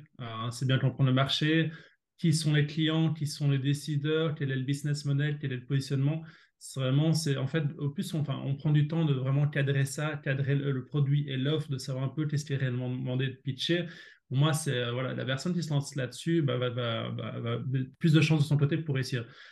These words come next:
Après, l'échec, c'est pas spécialement au niveau de, du produit. Euh, on n'a pas beaucoup parlé ici aussi, mais c'est, ça peut être aussi au niveau de l'organisation. Euh, moi, j'ai eu un échec aussi avec mon premier recrutement. Ça s'est mal passé. C'est un échec, effectivement, parce que je ne voyais pas terminer la relation comme ça.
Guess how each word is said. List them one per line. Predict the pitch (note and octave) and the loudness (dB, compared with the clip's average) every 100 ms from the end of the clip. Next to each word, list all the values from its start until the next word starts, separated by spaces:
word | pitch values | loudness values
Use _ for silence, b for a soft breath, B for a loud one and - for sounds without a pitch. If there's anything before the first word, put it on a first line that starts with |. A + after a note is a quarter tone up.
| B - | B -4
Après, | C#3 - G3 | -2 4 4
l'échec, | E3 C#3+ C#3+ - F#3+ | 6 6 6 4 0
c'est | - D3+ | 0 0
pas | D#3+ | 0
spécialement | - D3 C#3+ D3 | -2 -2 0 2
au | D#3 | 4
niveau | C#3 C3 B2+ D3 | 4 4 2 2
de, | C3 A#2+ A#2+ A#2 | 2 0 -2 -2
du | A#2 A#2+ | -4 -6
produit. | - C#3+ C3 D#3+ D#3+ D#3+ | -2 2 4 4 2 -2
Euh, | B2 A#2+ A#2 A#2+ B2+ | -6 -4 -2 -2 -2
on | C3+ | -2
n'a | C3 | 0
pas | C3 | 2
beaucoup | C#3 C3 | 2 2
parlé | C#3 A#2+ A#2+ | 0 -2 -2
ici | B2+ - | -2 -2
aussi, | D3 - | -2 0
mais | E3 | -2
c'est, | D3 - A#2+ | -2 -2 -4
ça | B2+ | -4
peut | C#3 | -2
être | |
aussi | C3+ A#2 | -2 0
au | C#3 | 0
niveau | B2+ B2+ | 2 0
de | |
l'organisation. | C3+ B2+ B2+ B2+ - D3+ D3 B B B - | 0 2 0 0 -2 -4 -6 B B B -14
Euh, | A#2+ A2+ A#2+ | -8 -4 -2
moi, | B2+ C#3 | 2 2
j'ai | B2+ | 2
eu | B2+ | 0
un | B2 | 0
échec | B2+ C#3+ C#3 | 0 0 -2
aussi | A#2+ C#3 | -2 -4
avec | B2+ | -2
mon | C3 B2 | -4 -4
premier | - B2+ | -4 -4
recrutement. | A#2 A#2+ - A#2 D#3+ | -2 -4 -2 2 2
Ça | D3+ C#3 | 0 -2
s'est | C3 | -2
mal | A#2+ A#2 | -2 -2
passé. | A#2 A2 E3+ | -4 -4 -2
C'est | F3 - B2+ | -2 -2 -2
un | A#2 | 0
échec, | A#2+ - E3+ | 0 -2 -2
effectivement, | C#3 - C#3+ - D3 | 0 0 -2 0 0
parce | C#3+ A#2 | 0 -4
que | A#2+ | -4
je | |
ne | A#2+ | -2
voyais | A2+ A2+ | -2 0
pas | C#3 C#3+ | 0 0
terminer | D3 A#2+ B2 | 0 -2 -2
la | A#2 | -2
relation | A2+ G#2+ C3+ B2+ | -4 -4 -4 -4
comme | - C#3 | 0 2
ça. | B2+ C#3 C#3 | 4 4 2